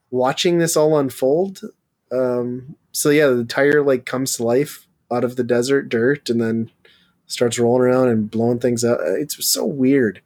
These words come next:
'cause it's, like, this constant cut. It, it, it almost feels like to me that they didn't have enough of a movie idea to make a full movie with just the tire and murdering people. So then they threw in this, like, weird alternate audience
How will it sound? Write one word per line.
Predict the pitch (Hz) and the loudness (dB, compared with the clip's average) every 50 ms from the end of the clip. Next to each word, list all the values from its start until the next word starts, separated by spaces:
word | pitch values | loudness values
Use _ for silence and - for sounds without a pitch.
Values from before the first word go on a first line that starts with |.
| _ - - - - - - | _ -20 -20 -18 -18 -14 -6
'cause | - 165 180 | -4 -2 -2
it's, | 180 - 214 | 0 0 0
like, | 202 - | -2 0
this | - 175 - | -2 -2 -2
constant | - - 185 190 190 - - 175 147 123 - | 0 0 2 2 2 2 2 0 0 0 -4
cut. | - - 175 151 127 - _ _ _ _ - - - - - _ - | -2 0 0 0 0 -2 _ _ _ _ -20 -20 -20 -20 -16 _ -4
It, | 143 143 - - | -4 -4 0 0
it, | 170 151 - | 0 0 2
it | - 180 180 175 | 2 2 4 4
almost | 196 208 220 214 - - | 4 4 2 2 2 2
feels | 214 196 180 165 | 2 2 2 2
like | 175 165 147 - | 0 0 0 -2
to | 147 | -2
me | 147 147 147 | 0 0 0
that | 135 127 | 0 0
they | 120 135 131 | 0 0 0
didn't | 131 139 131 131 131 | 0 0 0 0 -2
have | 143 139 139 135 | -2 -2 0 0
enough | 131 127 127 127 131 - - - - _ _ - | 0 0 0 -2 -2 -4 -8 -18 -20 _ _ -2
of | - 131 123 127 | -2 -2 2 2
a | 127 123 | 0 2
movie | 131 135 135 123 139 143 143 | 2 0 0 0 2 2 4
idea | 139 139 131 139 139 139 135 | 4 2 2 2 2 2 2
to | - - | 0 -2
make | 127 123 - 127 | -4 -2 -4 -4
a | |
full | 120 - 131 127 123 127 | -6 -2 0 0 0 0
movie | 123 127 131 135 156 147 135 | 0 0 0 0 0 0 0
with | 123 117 - | 0 -2 -4
just | - 123 - - | -6 -8 -8 -8
the | 123 | -10
tire | 113 - 123 123 127 131 139 156 - _ _ _ _ _ _ _ _ _ _ _ _ - 131 | -8 -4 0 2 2 4 2 0 -2 _ _ _ _ _ _ _ _ _ _ _ _ -4 -2
and | 127 123 120 123 123 110 - - | -2 0 0 -2 -4 -6 -8 -8
murdering | 135 127 131 135 139 147 156 156 151 | -4 0 0 2 2 2 2 2 0
people. | 180 175 165 170 175 175 180 180 - _ - | 0 -2 0 2 2 2 2 0 -4 _ -8
So | - - - 135 | -8 -6 -2 0
then | 143 143 | 2 2
they | 139 139 | 2 2
threw | - - - 160 | 0 0 0 0
in | 147 147 | 2 2
this, | 139 131 - | 0 0 0
like, | 135 120 120 | -2 -2 -2
weird | 113 117 123 127 127 131 139 135 127 - - | -4 -4 -2 -2 0 2 0 0 -2 -2 0
alternate | 123 131 131 - 139 131 131 135 127 123 - - _ _ - _ _ _ _ _ _ _ _ _ _ - - | 0 0 0 0 0 0 2 2 2 2 2 0 _ _ -20 _ _ _ _ _ _ _ _ _ _ -6 -2
audience | - 165 135 139 139 151 151 147 143 139 - - - - - | 0 0 0 0 0 0 2 0 0 -2 -4 -4 -4 -6 -8